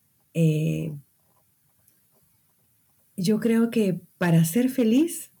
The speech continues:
hay que conocerse, tomar decisiones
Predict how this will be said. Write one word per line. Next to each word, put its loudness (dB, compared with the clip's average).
hay -2
que -2
conocerse, -2
tomar -2
decisiones -6